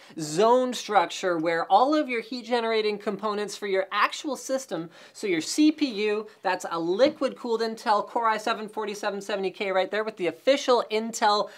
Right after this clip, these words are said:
liquid cooler on it, using a one hundred twenty millimeter fan here at the back of the case that I showed you before, as well as sixteen gigs of Corsair Vengeance memory. That's clocked at D D R three sixteen hundred, and ASUS P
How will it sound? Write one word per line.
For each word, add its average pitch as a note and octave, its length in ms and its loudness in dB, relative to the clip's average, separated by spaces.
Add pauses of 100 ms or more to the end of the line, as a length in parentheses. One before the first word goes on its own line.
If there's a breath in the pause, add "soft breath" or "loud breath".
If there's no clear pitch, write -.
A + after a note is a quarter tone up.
liquid A3+ 540 0
cooler G#3 560 -2
on A#3 260 4
it, A#3+ 140 -4
using F#3 300 -2
a E3+ 80 0
one F#3+ 160 2
hundred F#3 280 -4
twenty F#3+ 200 -4
millimeter F#3 360 -2
fan G#3+ 240 -4
here G3+ 160 -4
at F3 80 -2
the D#3 60 -10
back E3 220 0
of D#3+ 60 -6
the D#3+ 60 -4
case G3+ 240 -8
that F#3+ 100 -6
I D#3+ 60 -4
showed E3 240 -6
you E3+ 60 -6
before, A#3 500 -4 (280 loud breath)
as G#3 240 4
well A3 240 10
as G#3 260 0 (120 soft breath)
sixteen C4+ 720 -2
gigs A#3 280 -4
of F#3+ 280 4
Corsair B3 760 6 (180)
Vengeance G#3+ 1040 0
memory. A3 540 0
That's G3 220 -2
clocked F#3+ 300 -2
at F3+ 100 -6
D F#3 80 -6
D F#3 100 0
R F3 100 2
three F#3 160 -6
sixteen G3 380 -8
hundred, A#3 320 -2 (280 loud breath)
and G3+ 140 2
ASUS D4 380 2
P D4 300 2